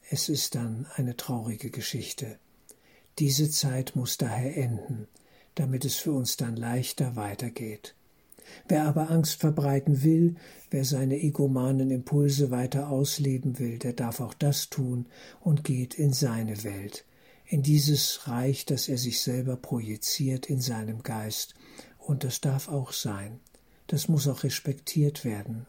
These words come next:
und wird geachtet. Die aber, die friedvoll, friedvollen Herzens weitergehen wollen,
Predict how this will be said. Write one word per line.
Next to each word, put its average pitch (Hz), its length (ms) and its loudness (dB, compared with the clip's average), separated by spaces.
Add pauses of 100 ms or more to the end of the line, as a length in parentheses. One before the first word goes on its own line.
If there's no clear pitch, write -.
und 135 220 -2
wird 135 220 -2
geachtet. - 720 -6 (840)
Die 160 180 4
aber, 139 360 2
die 131 180 -2
friedvoll, 135 800 0 (280)
friedvollen 143 680 2
Herzens 123 640 -2
weitergehen 117 720 -4
wollen, 107 360 -6